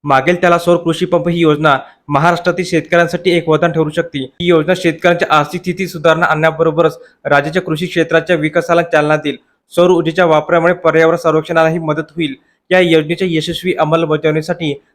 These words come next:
सरकार, शेतकरी आणि सौर ऊर्जा क्षेत्रातील तज्ज्ञांमध्ये समन्वय असणे आवश्यक आहे. योग्य नियोजन, कार्यान्वयन आणि देखरेखीसह ही योजना महाराष्ट्राच्या कृषी क्षेत्रात क्रांतिकारक बदल घडवून आणू शकते.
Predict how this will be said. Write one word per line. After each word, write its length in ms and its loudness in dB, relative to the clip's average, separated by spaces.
सरकार, 320 2
शेतकरी 400 -6
आणि 300 0
सौर 220 2
ऊर्जा 280 0
क्षेत्रातील 560 0
तज्ज्ञांमध्ये 600 0
समन्वय 340 2
असणे 280 -2
आवश्यक 340 0
आहे. 240 0
योग्य 340 2
नियोजन, 340 0
कार्यान्वयन 520 2
आणि 300 0
देखरेखीसह 540 0
ही 220 0
योजना 260 0
महाराष्ट्राच्या 600 0
कृषी 240 0
क्षेत्रात 360 -2
क्रांतिकारक 520 0
बदल 240 0
घडवून 220 -2
आणू 200 0
शकते. 380 -4